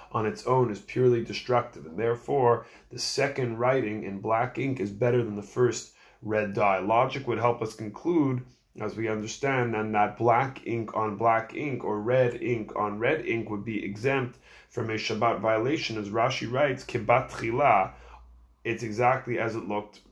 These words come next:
before that second layer of ink was put on. "Lo katav v'lo machak." You haven't written, you haven't erased. Come the Achronim, the later authorities, and have a debate about Rashi's comments. Did he mean to say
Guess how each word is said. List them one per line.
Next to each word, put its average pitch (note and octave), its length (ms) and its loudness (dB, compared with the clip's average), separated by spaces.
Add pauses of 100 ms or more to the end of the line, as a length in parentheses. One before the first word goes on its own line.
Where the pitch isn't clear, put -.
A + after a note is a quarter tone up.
(720)
before B2 440 4
that A#2+ 200 2
second G#2+ 440 -6
layer G2 260 -4
of F#2+ 80 -12
ink G2+ 160 -8
was F2 140 -12
put G2 180 -6
on. G#2 180 -2
"Lo B2+ 200 2
katav F#2+ 420 -4
v'lo A2 200 -2
machak." B2 420 0
You G2 60 -4
haven't A2+ 220 -2
written, G2+ 340 -6
you G#2+ 60 -8
haven't A2+ 220 0
erased. A2+ 400 -2
Come C#3 160 0
the D#3+ 80 -2
Achronim, B2+ 520 0
the F#2+ 60 -2
later A#2 240 2
authorities, A#2 520 2
and G2+ 80 -4
have G#2+ 100 -4
a G#2 40 -6
debate G#2 420 -2
about G2 200 -2
Rashi's A2 400 -2
comments. A2+ 440 -6
Did C#3 160 0
he G3 100 2
mean D3 300 2
to B2 100 -2
say A2+ 560 0